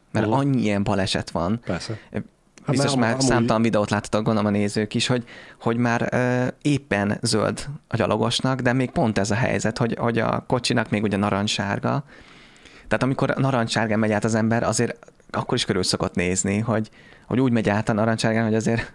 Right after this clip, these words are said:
Speaker 1: nyilván
Speaker 2: Igen.
Speaker 1: ne legyen ott ember. De
Speaker 2: Nem tudom, hogy van-e ilyen pár másodperc közös
Speaker 1: Van.
Speaker 2: piros.
Speaker 1: Van, szerintem pár másodperc közös piros.
Speaker 2: Igen. Mert hogy ak-, akkor
Speaker 1: Pont
Speaker 2: egy
Speaker 1: emiatt,
Speaker 2: gyalogos
Speaker 1: igen.
Speaker 2: feltételezheti, hogy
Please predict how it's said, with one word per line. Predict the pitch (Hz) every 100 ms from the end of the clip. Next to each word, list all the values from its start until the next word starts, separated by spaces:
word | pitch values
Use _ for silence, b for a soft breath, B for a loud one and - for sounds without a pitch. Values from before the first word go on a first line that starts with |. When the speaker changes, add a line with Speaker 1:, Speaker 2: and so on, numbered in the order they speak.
| -
Speaker 1:
nyilván | 107 101
Speaker 2:
Igen. | 107
Speaker 1:
ne | 101
legyen | 104 101
ott | 104
ember. | 104 104 107 113 - B B B B B B B B B B B
De | 113 113 113 113
Speaker 2:
Nem | 170 151
tudom, | - 95
hogy | 95
van-e | 95 95 90 87 90 - _ -
ilyen | 104 92
pár | 117 98
másodperc | 87 82 - 92 - 90 - - - _ _ -
közös | 113 90 85 -
Speaker 1:
Van. | 113 113
Speaker 2:
piros. | - - - _ _ _ _ _
Speaker 1:
Van, | - 131 92
szerintem | 90 101 107 107
pár | 104
másodperc | 104 101 104 104 107
közös | 110 110 -
piros. | 113 113 113 - - -
Speaker 2:
Igen. | 98 90 87 - -
Mert | 101 104
hogy | 101 -
ak-, | - 104 113
akkor | 117 117
Speaker 1:
Pont | 113
Speaker 2:
egy | 110
Speaker 1:
emiatt, | 107 113 104 110
Speaker 2:
gyalogos | 120 117 101 113
Speaker 1:
igen. | - 120
Speaker 2:
feltételezheti, | 95 92 95 92 90 98 - 98
hogy | 101